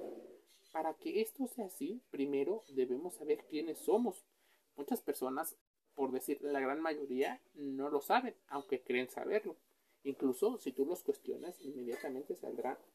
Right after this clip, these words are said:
a la defensa de su identidad, o al menos de su máscara. Esta tarea de conocerse a sí mismo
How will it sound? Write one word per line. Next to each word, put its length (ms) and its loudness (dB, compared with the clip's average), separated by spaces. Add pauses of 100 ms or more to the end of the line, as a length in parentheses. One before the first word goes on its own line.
a 80 -4
la 120 2
defensa 520 -2 (280)
de 100 -4
su 120 -10
identidad, 420 -4 (640)
o 100 2
al 160 4
menos 280 0 (260)
de 80 -2
su 120 -10
máscara. 400 -4 (1160)
Esta 260 4
tarea 260 0
de 120 4
conocerse 440 2
a 100 0 (360)
sí 180 -2
mismo 400 -4